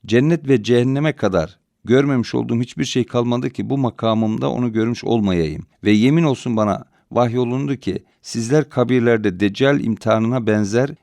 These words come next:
yahut ona yakın bir imtihana çekileceksiniz." Şimdi ravi diyor ki Esma'nın bu benzer yahut yakın ta-, tabirinden hangisini söylediğini bilmiyorum. Yani ravi burada tereddüde düşüyor. "Birinize gelinecek de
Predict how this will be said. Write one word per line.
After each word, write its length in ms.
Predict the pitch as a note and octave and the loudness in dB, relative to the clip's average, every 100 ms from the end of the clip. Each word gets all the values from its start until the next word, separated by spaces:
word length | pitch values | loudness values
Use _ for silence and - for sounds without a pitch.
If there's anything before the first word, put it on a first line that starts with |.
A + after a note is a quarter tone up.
| - | -2
yahut 320 | A2 C3 C#3 | 0 2 0
ona 200 | A2 C3 | -2 0
yakın 320 | A#2+ - C#3 | 0 -2 -2
bir 100 | A#2+ | -2
imtihana 420 | A2+ A2+ A2 A2 | -2 -2 -2 -4
çekileceksiniz." 840 | A2 G#2+ G2 F#2+ G2 F#2 F#2 F2 - - | -4 -6 -4 -2 -2 -4 -8 -10 -14 -12
Şimdi 240 | - C3+ | -4 0
ravi 260 | C3+ D#3+ E3 | 2 2 2
diyor 120 | F3 | -2
ki 120 | - | 0
Esma'nın 460 | B2+ - D#3+ D#3+ C#3 | -4 -2 0 0 0
bu 160 | C#3+ | 0
benzer 340 | C3+ C3+ C3 A#2+ | 2 2 0 2
yahut 280 | B2 A#2 - | 2 0 0
yakın 340 | B2+ B2 D#3 | 0 0 -4
ta-, 180 | - B2 | -4 -8
tabirinden 520 | - A#2 A2+ A#2+ C#3 | -4 -2 -2 -2 -4
hangisini 400 | B2+ C3+ A2 A#2+ | -2 -4 -4 -6
söylediğini 480 | - A#2 A2+ D3 D#3+ _ | -2 -2 -2 -2 -4 _
bilmiyorum. 540 | - A#2+ F#2+ E2 D2 E2 | 0 2 2 0 -4 -4
Yani 340 | G2 F#2+ F#2 - _ - - | -2 -2 -4 -8 _ -14 -2
ravi 380 | A#2+ A#2 A#2+ - | 2 2 0 -6
burada 260 | - G#2 G#2+ - - | -10 -8 -8 -10 -10
tereddüde 540 | A#2+ A2+ A2 A2 G2+ | -4 -4 -4 -2 -2
düşüyor. 480 | E2+ - G#2+ C#3+ F3+ - - | -2 -6 -2 0 -2 -6 -14
"Birinize 540 | A2 D#3+ E3 E3+ D3+ | -2 0 0 0 0
gelinecek 600 | D3+ C#3+ C#3+ C3+ D3 - A2+ | 0 0 0 -2 -4 -4 -2
de 200 | F2+ | -2